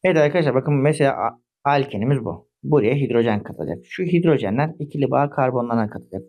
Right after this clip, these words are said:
Bu hidrojenin biri bu karbona, diğeri de diğer karbona. Yani şuradaki ikili bağ açılacak. O, e, artık ikili bağ kalmayacak. Bakın tekli bağa dönüştü. Ve hidrojenler katıldı. Hidrojenin biri buraya, biri de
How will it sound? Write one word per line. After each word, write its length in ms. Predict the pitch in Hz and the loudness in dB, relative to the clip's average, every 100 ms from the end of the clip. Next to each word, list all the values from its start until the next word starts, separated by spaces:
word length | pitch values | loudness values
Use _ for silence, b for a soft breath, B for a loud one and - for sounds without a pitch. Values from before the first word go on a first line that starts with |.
| - | -20
Bu 240 | - 160 | 0 2
hidrojenin 600 | 165 143 117 104 78 92 | 4 2 0 -2 -6 -2
biri 340 | 143 123 143 _ _ _ _ _ _ _ | 0 0 -2 _ _ _ _ _ _ _
bu 140 | 123 120 | -12 -4
karbona, 680 | 131 127 127 127 139 160 - _ _ | 0 2 2 0 0 -2 -10 _ _
diğeri 260 | 151 98 - | -2 -2 -2
de 240 | 131 156 _ - | -4 -4 _ -2
diğer 260 | 120 85 | -2 -2
karbona. 300 | - 82 92 | -4 -4 -2
Yani 120 | 107 113 | -2 -2
şuradaki 380 | 147 135 117 | -2 -2 -2
ikili 280 | 120 120 127 | -6 -2 0
bağ 260 | 113 139 - _ - | 0 -2 -4 _ -8
açılacak. 680 | 127 135 123 123 143 - - - | -2 0 2 2 -2 -6 -16 -6
O, 180 | 113 | -4
e, 380 | 107 - - - - | -4 -6 -8 -8 -4
artık 300 | 113 113 - | -4 -4 -14
ikili 320 | - 123 117 | -10 -4 -2
bağ 220 | 71 - | -2 -4
kalmayacak. 420 | - 120 123 123 | -2 -2 0 -4
Bakın 180 | 117 101 | -6 -10
tekli 340 | 95 98 - | -10 -12 -4
bağa 240 | 113 120 127 | 0 2 2
dönüştü. 380 | 123 123 139 143 b b _ | -2 -4 -4 -8 b b _
Ve 120 | 135 131 | 0 2
hidrojenler 560 | 135 85 - 117 143 | 0 -2 -4 -4 -4
katıldı. 300 | 127 113 - | -6 -8 -6
Hidrojenin 480 | 113 123 113 90 85 | -2 0 0 -2 -6
biri 180 | - - | -8 -4
buraya, 320 | 120 123 143 - _ _ - | 0 2 0 -6 _ _ -4
biri 180 | 120 98 | -2 0
de 220 | 135 | -2